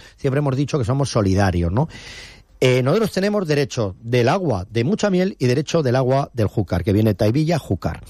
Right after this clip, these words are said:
Y por eso lo hemos reivindicado. Ahora la Confederación dice, mm, medio no dice nada, dice que estamos en sequía, que no nos preocupemos, que tenemos garantizado.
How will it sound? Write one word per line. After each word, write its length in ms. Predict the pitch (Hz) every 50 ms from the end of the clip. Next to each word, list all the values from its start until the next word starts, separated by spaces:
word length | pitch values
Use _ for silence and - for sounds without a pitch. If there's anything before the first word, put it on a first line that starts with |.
| - - - - - - - - -
Y 120 | - 135 131
por 160 | - 135 135
eso 160 | 170 - 226
lo 80 | 226 233
hemos 120 | 214 196
reivindicado. 600 | 170 147 123 113 104 101 92 123 120 117 101 80 - _
Ahora 320 | _ 135 165 185 196 202 208
la 80 | 175
Confederación 480 | 151 156 139 151 147 139 123 - 185 175
dice, 400 | 170 175 123 185 190 190 214 - _
mm, 760 | 160 135 131 127 127 127 127 131 131 135 127 135 139 139 139
medio 240 | 143 147 143 147 143
no 140 | 160 185
dice 260 | 208 214 180 - 147 123
nada, 300 | 123 123 107 101 90 87
dice 260 | 104 131 - 170 160
que 100 | 135 139
estamos 300 | 117 - 120 127 135 170
en 80 | 190
sequía, 380 | - 208 202 - 240 240 226 190
que 80 | 180 170
no 100 | 165 180
nos 140 | 180 156
preocupemos, 600 | - - 175 151 - 190 160 202 202 202 214 185
que 140 | - - 147
tenemos 260 | 110 147 160 170 185
garantizado. 520 | 165 165 131 117 98 113 - - 101 87